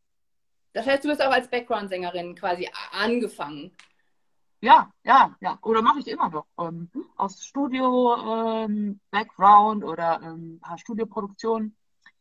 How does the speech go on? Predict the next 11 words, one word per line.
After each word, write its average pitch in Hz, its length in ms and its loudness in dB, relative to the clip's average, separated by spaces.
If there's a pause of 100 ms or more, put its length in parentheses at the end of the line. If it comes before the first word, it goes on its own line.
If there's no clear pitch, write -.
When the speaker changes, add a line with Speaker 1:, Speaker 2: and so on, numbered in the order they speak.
(460)
Speaker 2:
Gestern, 226 840 2
oder 160 200 -16
war 160 100 -14
das - 140 -20
gestern 240 320 -6
oder 180 120 -4
letzte 196 300 -8
Woche, 262 420 -4
zum 202 140 -8
Beispiel 190 220 -8
bei, 175 400 -4